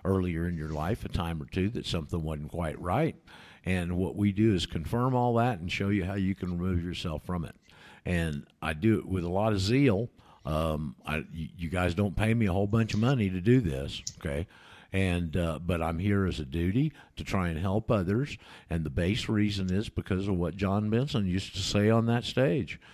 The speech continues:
and it was applicable then, and it's applicable even more so now.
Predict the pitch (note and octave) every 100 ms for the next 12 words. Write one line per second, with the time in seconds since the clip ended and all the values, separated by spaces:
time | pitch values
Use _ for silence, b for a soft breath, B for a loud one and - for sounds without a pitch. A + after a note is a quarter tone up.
0 | b b F2 E2 D2 E2 E2 E2 - _
1 | - B2 B2 A#2+ G#2 G2+ A2 C3+ E3 E2+
2 | F#2 - E2 G#2 A#2 - A#2 A#2+ C3 B2
3 | A#2+ B2+ C3+ C3+ D3 D3 C#3+ D#3+ C3+ B1+